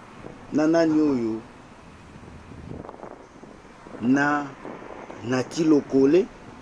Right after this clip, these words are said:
avec Nana Boduga. Ba sujet eza kaka wana. Ba sujet eza ebele. Nakopesela bino bandeko na nga, bolanda ngai, nakopesela bino ba vérité.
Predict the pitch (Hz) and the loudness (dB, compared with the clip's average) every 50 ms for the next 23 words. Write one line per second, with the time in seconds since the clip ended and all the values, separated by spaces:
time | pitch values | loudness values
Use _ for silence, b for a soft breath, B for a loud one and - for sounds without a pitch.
0 | - - - 117 123 120 123 156 156 - - - - - - - - - 104 117 | -16 -8 -4 -4 -4 2 4 4 4 4 -2 -12 -16 -16 -18 -18 -14 -8 -6 -4
1 | 117 120 120 127 131 131 127 117 104 101 101 104 117 101 92 90 - - - - | -2 0 0 0 0 0 0 -2 -4 -6 -4 -4 -6 -6 -4 -6 -10 -10 -12 -18
2 | - - - - - - - - - - - - - - - - - - - 120 | -20 -20 -20 -18 -18 -18 -18 -18 -20 -20 -20 -16 -12 -12 -10 -8 -8 -8 -8 -4
3 | 113 131 139 127 - - 117 - - 117 113 - - - - - - 92 95 92 | 0 2 2 2 2 -2 -4 -6 -6 -8 -8 -8 -12 -14 -14 -14 -14 -14 -14 -16
4 | - - - - 117 110 - - - - 123 123 127 143 143 131 113 117 120 120 | -18 -18 -10 -8 -8 -8 -8 -10 -12 -12 -8 -4 0 0 0 0 0 0 0 0
5 | 107 98 95 87 80 82 101 110 87 - - - - - - - - 151 147 143 | 0 -2 -6 -8 -8 -6 -6 -6 -6 -6 -10 -14 -16 -16 -18 -12 -6 -4 -4 -4
6 | 139 - - 151 151 - - - 208 190 - - - 147 135 117 117 117 110 131 | -4 0 0 0 0 0 6 6 6 6 8 2 0 0 2 2 0 -2 -2 -2
7 | 139 147 147 143 123 113 110 107 107 101 - 101 98 117 131 127 131 139 156 165 | -2 0 0 0 0 -2 -2 -4 -4 -4 -6 -6 -4 -2 0 0 0 4 6 6
8 | 170 156 143 117 127 131 131 120 123 131 139 143 143 135 135 131 127 143 143 143 | 6 6 6 4 2 2 2 2 2 2 2 2 4 4 2 2 2 2 0 0
9 | 135 - - - 143 139 127 - - - 175 165 - - - 147 131 120 113 120 | 0 -2 -4 -4 -4 -4 -4 -2 0 0 0 0 -2 -2 -4 -2 -2 0 -2 0
10 | 147 156 151 151 143 131 120 123 120 110 101 117 139 127 127 117 113 107 - - | 2 2 2 2 2 4 2 2 2 0 -2 0 2 2 2 0 -2 -8 -6 2
11 | 185 175 160 | 2 2 2